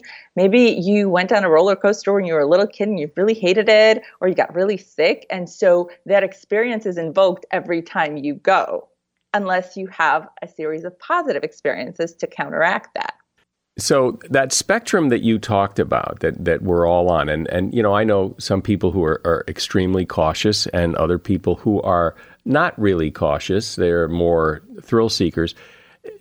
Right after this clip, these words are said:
Speaker 2: Does it tend to apply to different parts of life? Or if people are cautious, they're cautious in most things, and thrill seekers are more thrill seeking in most things? Or is it very individual depending on the situation?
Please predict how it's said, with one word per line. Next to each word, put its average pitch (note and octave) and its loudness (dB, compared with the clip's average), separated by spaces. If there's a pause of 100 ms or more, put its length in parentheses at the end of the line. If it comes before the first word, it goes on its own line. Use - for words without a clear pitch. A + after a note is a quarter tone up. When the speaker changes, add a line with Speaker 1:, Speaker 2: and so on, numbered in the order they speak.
(180)
Speaker 2:
Does B2+ -2
it B2+ -2
tend G#3+ -2
to A3 0
apply B2 0 (140)
to A2+ 0
different G#2+ 0
parts A#2+ -4
of F#2+ -2
life? A#2+ 2
Or A#2 4
if G#2 -2
people D#3 -2
are G#2 2
cautious, A2+ 0
they're B2 0
cautious C#3+ -2
in G#2 2
most G#2 0
things, D#3+ -2 (360)
and G2+ 0
thrill A#2+ 0
seekers A#2+ 0
are G#2 4
more G#2+ 4
thrill A2+ 0
seeking G#2 0
in F#2 0
most A2+ 0
things? D#3 -2
Or A2+ 2
is A2+ 0
it G2+ 0
very C#3+ 0
individual A2+ 2
depending G2 0
on F2 2
the D#2 -2
situation? E2 -2